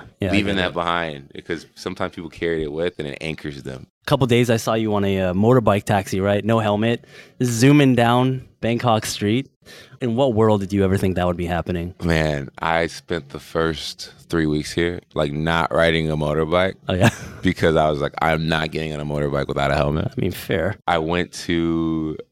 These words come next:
Speaker 2: like, Pattaya. I don't know if you guys know what Pattaya is. It's like, man, a lot going on there. But I was with the school,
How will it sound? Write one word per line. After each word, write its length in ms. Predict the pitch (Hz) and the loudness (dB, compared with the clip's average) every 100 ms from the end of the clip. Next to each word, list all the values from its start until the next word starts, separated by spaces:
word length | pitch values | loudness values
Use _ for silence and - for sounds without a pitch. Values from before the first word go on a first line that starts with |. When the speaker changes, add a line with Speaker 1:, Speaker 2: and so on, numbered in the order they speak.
| _ 80 | _ -6
Speaker 2:
like, 300 | 80 78 - | -4 -4 -6
Pattaya. 540 | 73 76 - 92 101 107 - | -4 -4 -6 -12 -12 -14 -10
I 80 | 82 | -8
don't 100 | 82 | -8
know 60 | |
if 100 | 78 | -10
you 100 | 76 | -10
guys 120 | 78 | -10
know 80 | 76 | -10
what 80 | 73 | -10
Pattaya 400 | 78 73 - 76 | -8 -8 -6 -4
is. 180 | 73 71 | -4 -4
It's 240 | 73 - | -8 -8
like, 280 | 73 69 69 _ | -6 -6 -8 _
man, 260 | 85 73 69 | -6 -6 -6
a 60 | 78 | 0
lot 220 | 82 - | 0 0
going 240 | 80 78 | 0 2
on 220 | 80 78 | 2 0
there. 180 | 78 76 | 0 -2
But 80 | 76 | 0
I 60 | 78 | -2
was 140 | 71 | 0
with 220 | 78 90 | 0 0
the 100 | - | -2
school, 640 | 80 - 90 87 85 90 | -6 -4 0 2 0 -2